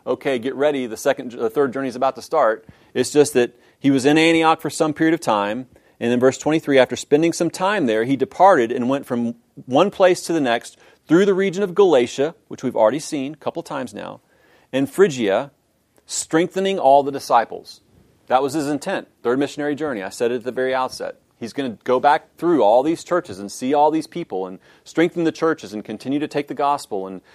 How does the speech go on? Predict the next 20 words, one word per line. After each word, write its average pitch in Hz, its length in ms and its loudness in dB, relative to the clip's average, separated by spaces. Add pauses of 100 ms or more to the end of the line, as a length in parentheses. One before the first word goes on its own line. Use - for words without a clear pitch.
(160)
continue 147 340 -2
to 151 80 0
invest 139 320 -2
in 127 80 -6
leadership. 139 380 -6
Now, 117 80 -8
we 139 60 -2
have 185 120 2
to 208 60 2
understand, 190 460 -4 (220)
this 156 140 -6
is 175 80 -6
taking 208 300 -2
place 196 280 0
over 135 240 2
multiple 135 480 -2
years 113 460 -4
of 104 100 -12
time, 87 400 -10
right? 95 300 -12